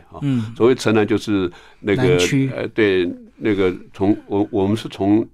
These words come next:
Speaker 1: 南门市场那，那一带开始算起嘛，其实就是这一边啊，
Speaker 2: 对，
Speaker 1: 就是汉声电台这一边啊，
Speaker 2: 对。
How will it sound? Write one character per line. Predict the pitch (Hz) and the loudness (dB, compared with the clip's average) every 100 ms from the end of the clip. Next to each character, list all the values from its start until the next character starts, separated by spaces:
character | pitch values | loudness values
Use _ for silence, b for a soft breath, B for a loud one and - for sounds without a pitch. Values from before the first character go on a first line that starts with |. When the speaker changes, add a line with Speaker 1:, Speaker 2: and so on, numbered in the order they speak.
| - | -8
Speaker 1:
南 | 92 101 | -4 -2
门 | 127 | -2
市 | 131 180 | -2 -4
场 | - 76 80 107 | -4 -6 -6 -2
那， | 104 98 - | 0 -2 -4
那 | - | 0
一 | 98 | 0
带 | 90 95 | 0 -4
开 | 87 92 | -4 -6
始 | 90 85 | -6 -6
算 | 101 87 | -4 -6
起 | - 80 | -8 -14
嘛， | 85 | -12
其 | - | -6
实 | 104 | -4
就 | 95 98 | -4 -6
是 | 92 | -6
这 | 95 | -4
一 | 87 - | -4 -2
边 | 90 85 | -4 -4
啊， | 95 | -4
Speaker 2:
对， | 123 117 | -4 -2
Speaker 1:
就 | 92 | -2
是 | - B B | -4 B B
汉 | - 104 | -4 -4
声 | 101 98 | -2 -4
电 | 98 87 | -2 -4
台 | 82 | -6
这 | 82 90 | -4 -2
一 | 82 | -2
边 | 85 | -6
啊， | |
Speaker 2:
对。 | 85 | -8